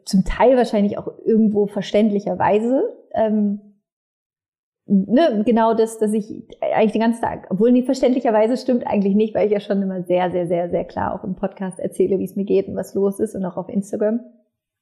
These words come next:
Ähm, aber natürlich lebe ich ein, ein krass erfülltes Leben.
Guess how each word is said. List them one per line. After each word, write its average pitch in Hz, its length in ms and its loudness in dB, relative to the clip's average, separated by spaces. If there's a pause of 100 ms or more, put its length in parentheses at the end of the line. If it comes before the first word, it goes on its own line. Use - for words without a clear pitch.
(340)
Ähm, 190 400 0 (500)
aber 220 180 2
natürlich 269 500 0
lebe 226 400 0
ich - 280 -6 (400)
ein, 196 460 2
ein 190 420 -6
krass 220 280 -2
erfülltes 214 880 -2
Leben. 202 440 -2